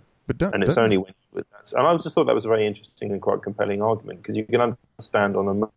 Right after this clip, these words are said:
Speaker 2: emotion, on a sort of experiential level, how, how do these things affect you on a day-to-day basis, and maybe you only really understand it once you start to feel they're not there.
Speaker 1: But at least
Speaker 2: Essentially,
Speaker 1: here
Speaker 2: right?
Speaker 1: in America, don't you think it feels like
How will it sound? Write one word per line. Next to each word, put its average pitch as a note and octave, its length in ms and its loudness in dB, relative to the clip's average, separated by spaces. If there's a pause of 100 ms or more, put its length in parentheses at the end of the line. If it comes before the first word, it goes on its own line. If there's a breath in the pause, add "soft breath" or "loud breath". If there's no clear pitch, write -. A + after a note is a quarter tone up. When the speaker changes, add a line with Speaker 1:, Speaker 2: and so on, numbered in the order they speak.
Speaker 2:
emotion, G#2+ 320 -2 (460 loud breath)
on G#2 80 2
a G2 40 0
sort - 240 0
of G2 100 0
experiential G#2 720 0
level, F#2+ 400 -6
how, F#2 340 -4 (840)
how A2 240 2
do G2+ 100 4
these G2 220 -2
things F#2+ 180 -4
affect - 300 -4
you - 60 -8
on - 60 -4
a - 40 -4
day-to-day - 320 -2
basis, - 400 -4
and G2 100 -4
maybe G2 140 2
you G2 80 6
only F#2+ 160 0
really F#2+ 200 4
understand G2 380 -2
it F#2 80 2
once F#2 220 -6
you G2+ 80 -10
start - 340 -4 (300)
to G#2 180 -6 (580)
feel - 200 6
they're F#3 120 4
not E2+ 200 0
there. - 300 0 (600)
Speaker 1:
But A#2 160 2 (120)
at A2+ 60 0
least E3+ 240 0
Speaker 2:
Essentially, A#2 200 -4
Speaker 1:
here G2+ 140 2
Speaker 2:
right? D#2 200 0 (280)
Speaker 1:
in G2 180 -2
America, F#2 500 -2
don't G2 240 -4
you C#3 60 -6
think G2 540 -6 (1120)
it G2+ 160 -6
feels D3+ 380 -2
like F#2 160 0